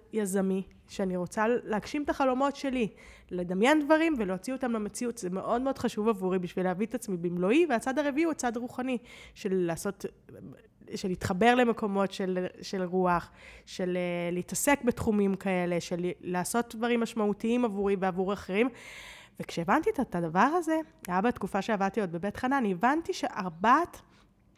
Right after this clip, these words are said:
הצדדים האלה צריכים לבוא לידי ביטוי כדי שאני אהיה במיטבי. המצפן הזה, זה... ויכלתי גם להחליק, זה מחשבה הרי, יכלתי להחליק את המחשבה הזאת ולהגיד, "סבבה", אבל זה משהו שפתאום הפך להיות, אה,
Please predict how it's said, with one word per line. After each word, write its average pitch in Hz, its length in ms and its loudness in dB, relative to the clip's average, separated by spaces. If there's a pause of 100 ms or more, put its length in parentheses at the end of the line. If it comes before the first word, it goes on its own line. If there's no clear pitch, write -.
(200)
הצדדים 208 540 2
האלה 269 180 8
צריכים 262 340 2
לבוא 233 220 8
לידי 233 280 6
ביטוי 302 320 4
כדי 226 280 4
שאני 233 220 2
אהיה 208 100 4
במיטבי. 208 640 0 (440)
המצפן 196 640 0
הזה, 233 320 2 (220)
זה... 190 240 -2 (720)
ויכלתי 415 420 8
גם 349 140 12
להחליק, 226 260 8
זה 196 100 2
מחשבה 208 400 6
הרי, 254 160 6
יכלתי 220 380 4
להחליק 254 280 6
את - 60 -2
המחשבה 226 380 4
הזאת 214 140 4
ולהגיד, 202 300 2
"סבבה", 190 420 4
אבל 165 160 0 (400)
זה 185 140 2
משהו 302 240 8
שפתאום 285 380 6
הפך 311 240 4
להיות, 294 280 2 (400)
אה, 233 60 0